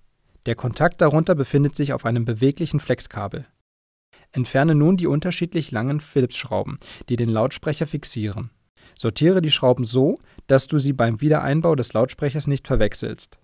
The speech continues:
Nun kannst du den Lautsprecher mit dem Flexkabel herausheben. Der Lautsprecher ist leicht am Rahmen verklebt. Nimm jetzt die Taptic Engine raus, damit du an die Klebestreifen des Akku kommst. Über dem Konnektor der Taptic Engine ist ein kleines Flexkabel. Halte es mit einer Pinzette fest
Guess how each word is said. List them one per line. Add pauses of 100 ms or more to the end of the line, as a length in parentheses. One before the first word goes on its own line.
(560)
Nun
kannst
du
den
Lautsprecher
mit
dem
Flexkabel
herausheben.
Der
Lautsprecher
ist
leicht
am
Rahmen
verklebt. (520)
Nimm
jetzt
die
Taptic
Engine
raus, (240)
damit
du
an
die
Klebestreifen
des
Akku
kommst. (200)
Über
dem
Konnektor
der
Taptic
Engine (220)
ist
ein
kleines
Flexkabel. (140)
Halte
es
mit
einer
Pinzette
fest